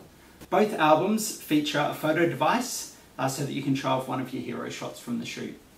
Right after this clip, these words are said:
Your clients will love the seven-day turnaround, seven days from confirmation of proof, or your next Espresso Luster album is completely free.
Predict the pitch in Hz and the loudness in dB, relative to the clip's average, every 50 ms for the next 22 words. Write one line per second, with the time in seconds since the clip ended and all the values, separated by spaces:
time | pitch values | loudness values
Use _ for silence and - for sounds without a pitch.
0 | - - - - - - - - - - - - - 160 156 - 190 202 202 202 | -20 -20 -20 -20 -20 -20 -20 -20 -20 -20 -20 -2 0 0 0 4 6 6 6 6
1 | 202 - 185 165 165 160 - - 156 - - 165 143 147 147 143 143 139 131 - | 4 2 2 6 6 6 6 6 2 0 0 2 2 2 2 2 2 0 -2 -2
2 | - 123 123 123 127 131 127 123 123 120 117 - - - - - 170 170 170 160 | -4 -4 -2 -2 -2 -2 -2 -2 -4 -6 -8 -10 -12 -12 -2 0 2 2 4 4
3 | 151 143 143 - 147 139 139 - 139 - - 139 135 135 135 - - 135 131 127 | 4 2 2 0 -2 -2 -2 -2 -4 -4 0 0 2 2 0 -2 -4 -6 -6 -6
4 | - - - - - 220 - - - - - - - - - - - 131 139 151 | -8 -6 -4 0 0 0 0 -2 -12 -16 -20 -20 -20 -20 -20 -12 -4 -2 0 2
5 | 147 143 139 - - - 143 135 - 143 139 135 - 135 127 127 123 123 - - | 2 2 0 0 -4 -8 -8 -6 -2 -2 -2 -2 -2 -2 -2 -2 -2 -2 -2 -4
6 | 127 117 117 117 117 117 113 - - 139 123 - - 120 - 120 117 - - 123 | -2 -2 -2 -2 -2 -4 -6 -6 -6 -8 -8 -6 -8 -8 -8 -8 -10 -10 -10 -10
7 | 117 110 107 101 | -8 -8 -8 -10